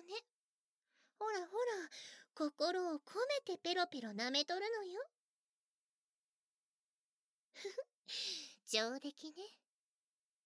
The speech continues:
さて、顔を上げなさい。お前にプレゼントが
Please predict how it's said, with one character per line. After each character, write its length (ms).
さ 140
て、 240
顔 340
を 60
上 180
げ 140
な 120
さ 220
い。 120
お 140
前 260
に 160
プ 180
レ 140
ゼ 180
ン 60
ト 140
が 60